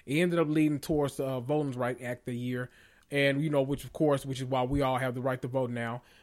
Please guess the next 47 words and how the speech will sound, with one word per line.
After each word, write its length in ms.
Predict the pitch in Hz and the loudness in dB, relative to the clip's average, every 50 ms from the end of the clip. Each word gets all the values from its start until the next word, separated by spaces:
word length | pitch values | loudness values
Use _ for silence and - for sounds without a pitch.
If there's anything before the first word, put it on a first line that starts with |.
| _ _ - | _ _ -12
Uh, 180 | 123 120 117 | -8 -8 -6
don't 180 | 110 117 127 123 | -4 -6 -6 -4
fuck 220 | - - 147 135 | -4 -4 -2 -2
with 80 | 143 131 | 0 0
our 140 | 127 131 131 | 0 0 -2
ancestors. 580 | 139 131 120 - - - 117 110 - - - | -2 -4 -6 -6 -6 -6 -8 -8 -8 -10 -8
How 80 | 120 110 | -6 -6
about 180 | 117 127 127 - | -4 -6 -6 -6
that? 200 | 123 107 98 - _ _ _ _ _ _ _ _ _ _ _ _ _ | -8 -8 -8 -12 _ _ _ _ _ _ _ _ _ _ _ _ _
And, 580 | - 190 190 202 202 196 196 190 180 180 175 175 - - | 6 8 10 10 10 10 8 8 6 6 4 2 0 -2
you 240 | 170 160 180 208 | 0 2 4 6
know, 280 | 226 214 196 175 170 180 175 | 8 10 10 10 8 8 10
it, 220 | 190 190 185 185 - | 10 10 10 10 8
it's 180 | 185 175 175 | 6 6 6
not 240 | 190 208 233 226 - | 8 8 8 8 10
often, 400 | 185 190 190 190 - - 185 165 | 10 10 10 8 6 4 4 4
you 80 | 180 196 | 4 4
know, 80 | 185 | 4
we've 220 | 160 170 202 190 - | 4 2 2 0 2
talked 260 | - 226 208 208 - | 4 4 4 4 4
about 220 | 185 185 175 143 | 4 4 4 4
Hosea 360 | 147 170 156 131 160 160 156 | 4 0 0 2 2 2 2
Williams 380 | 147 147 151 151 151 147 143 131 | 2 2 2 2 2 0 -2 -2
in 80 | 135 127 | -4 -6
the 80 | 123 | -2
past 540 | - - 147 143 139 135 135 131 - - - | 0 2 4 4 4 4 2 0 -2 -4 -4
and 220 | 139 127 120 123 - _ _ _ _ _ _ _ - - | -2 -2 -4 -6 -10 _ _ _ _ _ _ _ -4 0
on 140 | 160 151 | 0 2
the 80 | 143 139 | 2 0
show, 280 | - - 180 165 139 131 | 2 2 4 4 4 4
that 120 | 127 120 | 2 0
is, 300 | 120 117 117 117 117 - _ - - _ - | -2 -2 -4 -6 -8 -12 _ -20 -20 _ -8
and 100 | 131 127 | -8 -6
the 60 | 127 | -2
things 260 | - 170 170 165 160 | 2 4 4 4 4
that 100 | 143 156 | 2 2
he's 160 | 160 156 143 | 0 0 -2
contributed 540 | - - 139 127 - 160 147 139 135 131 127 - | -2 -6 -8 -4 -2 -2 0 0 -2 -4 -4 -2
to. 240 | 160 143 135 131 131 _ _ _ _ _ _ _ _ _ _ - | -2 -2 -2 -4 -6 _ _ _ _ _ _ _ _ _ _ 0
I 180 | 170 170 180 185 | 2 2 4 4
mean, 320 | 180 165 156 156 151 143 | 2 2 2 0 0 0
wow. 360 | 127 120 110 107 107 107 107 - - | 0 0 0 0 -2 -4 -4 -4 -2
It, 120 | 156 165 156 | -2 0 2
it's 160 | 165 165 - | 2 0 2
so 200 | - - 202 196 | 4 6 6 6
good 340 | 180 160 180 180 175 165 - | 6 8 8 8 8 6 4
to, 60 | 147 | -2